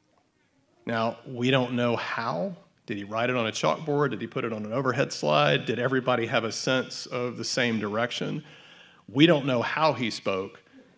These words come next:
but we know he spoke. And I really think that our financial decisions are spiritual decisions. And, and again, that's kind of a catch-all because, um, the Bible says that in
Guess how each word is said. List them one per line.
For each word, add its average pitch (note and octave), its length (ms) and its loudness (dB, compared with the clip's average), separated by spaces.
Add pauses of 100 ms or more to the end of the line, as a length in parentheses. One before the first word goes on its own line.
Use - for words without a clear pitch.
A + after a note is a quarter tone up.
(120)
but A#2+ 120 -10
we C3+ 140 -4
know B2 160 0
he A2+ 160 -4
spoke. - 600 -4 (580)
And B2 120 0
I C#3+ 80 8
really D3 320 4
think B2 260 -2
that A2+ 140 0
our A2 100 0
financial A#2 460 -4
decisions C3+ 720 -6 (300)
are A#2 120 -6
spiritual A#2 720 -2
decisions. G2 640 -4 (400)
And, B2+ 160 2
and C3 180 -2
again, C3 240 0
that's C#3 180 2
kind C3 220 6
of A2+ 100 2
a G#2 220 0 (140)
catch-all G2+ 480 2
because, G#2 760 -2 (300)
um, G2+ 460 -4 (320)
the C#3 80 -4
Bible C3 340 4
says A2 360 0
that A2 140 -2
in A2 180 -4